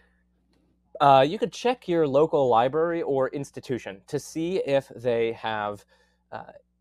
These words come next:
institutional access to Springer ebooks. So here's the thing.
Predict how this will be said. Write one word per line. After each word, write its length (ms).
institutional 600
access 500
to 320
Springer 480
ebooks. 360
So 100
here's 200
the 60
thing. 160